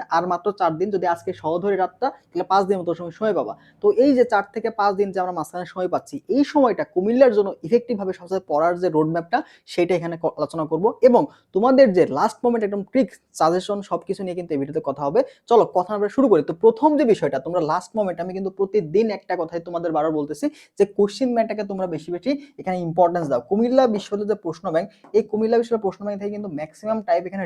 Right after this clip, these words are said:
রিপিট আসে। তো কোশ্চেন ব্যাংকটা ভাই, কোশ্চেন ব্যাংকটা যেন খুব ভালো মতো তোমার আয়ত্তে থাকে, এটা তুমি এনশিওর করো। কোশ্চেন ব্যাংকের প্রত্যেকটা টাইপ যেন তোমার হাতের মুঠোয় থাকে এবং এই টাইপের প্রশ্ন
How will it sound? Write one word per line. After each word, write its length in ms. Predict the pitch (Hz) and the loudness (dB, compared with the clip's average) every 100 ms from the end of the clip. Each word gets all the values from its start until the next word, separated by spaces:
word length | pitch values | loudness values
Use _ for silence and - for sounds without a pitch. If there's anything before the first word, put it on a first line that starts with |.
| 147 | -6
রিপিট 200 | 151 190 170 | -8 -6 -6
আসে। 140 | 240 277 _ - | -6 -8 _ -8
তো 40 | 202 - | -8 -2
কোশ্চেন 420 | 254 247 - 302 262 | -2 -2 -4 0 2
ব্যাংকটা 240 | 208 - 156 | 0 0 -4
ভাই, 100 | 143 - | -6 -6
কোশ্চেন 420 | 202 208 - 247 233 | -8 -8 -8 -6 0
ব্যাংকটা 320 | 208 202 202 202 | -2 0 -2 -2
যেন 100 | 202 196 | -2 -8
খুব 80 | 202 - | -12 -6
ভালো 160 | 156 185 196 | -2 0 0
মতো 120 | 196 196 | -4 -4
তোমার 160 | 190 175 | -2 -2
আয়ত্তে 180 | 170 - | -4 -8
থাকে, 140 | 175 240 - 185 | -10 -10 -6 -4
এটা 140 | 214 214 | -4 -2
তুমি 140 | 226 240 240 160 | 0 -2 -2 -6
এনশিওর 360 | 170 - 185 196 | -6 -2 0 4
করো। 160 | 170 123 _ _ | 2 2 _ _
কোশ্চেন 300 | 185 - 233 220 | -4 -2 -4 -2
ব্যাংকের 240 | 214 226 220 | -2 -4 -4
প্রত্যেকটা 360 | 175 - 208 202 | -6 -4 -6 0
টাইপ 160 | 170 185 180 | 2 2 2
যেন 100 | 180 180 | -6 -6
তোমার 180 | 180 180 - | -6 -6 -6
হাতের 240 | - 170 160 | -6 -6 -6
মুঠোয় 220 | 170 165 | -6 -8
থাকে 160 | 180 254 247 _ 170 | -2 -2 -2 _ 2
এবং 120 | 214 202 233 | 2 6 4
এই 80 | 262 | 6
টাইপের 260 | 226 214 214 185 | 4 4 2 -4
প্রশ্ন 180 | 180 | -8